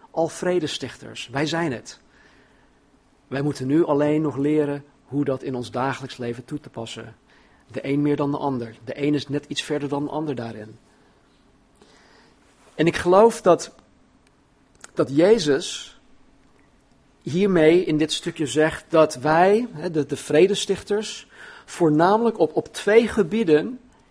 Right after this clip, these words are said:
vrede horen te stichten. Wij horen voornamelijk op twee gebieden vrede te stichten. Nou, ten eerste stelt Gods kind, de christen, zichzelf als,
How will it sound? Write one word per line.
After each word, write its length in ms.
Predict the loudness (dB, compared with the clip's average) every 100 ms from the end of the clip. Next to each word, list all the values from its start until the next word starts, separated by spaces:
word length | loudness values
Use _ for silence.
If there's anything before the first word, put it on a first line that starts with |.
| _ _ _
vrede 420 | -2 4 6 6
horen 300 | 2 0 -2
te 100 | -10
stichten. 500 | -12 -12 -14 -18 -20 _ _ _ _ _ _ _ _ _ _ _ _ _ _ _ _
Wij 120 | -2 2
horen 200 | 4 2
voornamelijk 500 | 0 0 2 0 -6
op 80 |
twee 220 | -6 -4 -4
gebieden 320 | -4 -4 -4
vrede 300 | -2 -4 -4
te 100 | -14
stichten. 480 | -16 -16 -16 -20 -20 _ _ _ _ -20 -20 -20 -20 _
Nou, 140 | -8 0
ten 120 | 4
eerste 260 | 4 2 -4
stelt 320 | 0 0 0
Gods 320 | -6 -6 -2
kind, 340 | 0 0 -2
de 100 | -8 -4
christen, 400 | -4 -4 -6 -6
zichzelf 540 | -8 -4 0 0 0
als, 420 | 0 2 0 -6